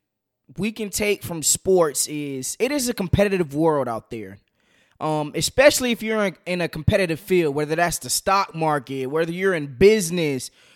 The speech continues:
whether you're in, um, you know, whatever you wanna think of. If you're a gas station, a, a food market, a food business, hairstylist, it is a competitive,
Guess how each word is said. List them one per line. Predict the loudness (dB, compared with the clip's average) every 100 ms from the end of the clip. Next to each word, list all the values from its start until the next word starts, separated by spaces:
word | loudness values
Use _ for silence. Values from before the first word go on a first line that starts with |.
| -4
whether | 0 0
you're | 2 2 4 2 0
in, | -2 -2 -2
um, | -2 -2 -2 -4 -6 -10 -12 _ _ _ _ _ _
you | -6 -2
know, | 0 0 -2
whatever | -2 0 4 2 2
you | -2 0
wanna | 2 0 0
think | -2 -2 0
of. | 0 0 -4
If | -8 -8
you're | -2 0 0 -6 -10 _ _ _ _ _
a | -8 -6 -8 -6
gas | -2 2 2 0
station, | 2 4 4 2 -2 -4 -6
a, | -6 -8 -12 _
a | -10
food | -8 -8 -2 2 4 4 2
market, | 4 4 0 -4 -6 -4
a | -4 -4 -4 -8 -14 _ -14
food | -4 -2 -2 -4
business, | -4 0 0 0 0 0 -6 -12 _ _ _ _ -12
hairstylist, | -2 2 4 4 4 4 2 0 -2
it | -4 -4
is | -4 -4
a | -4
competitive, | -4 -4 -2 0 0 0 0 -2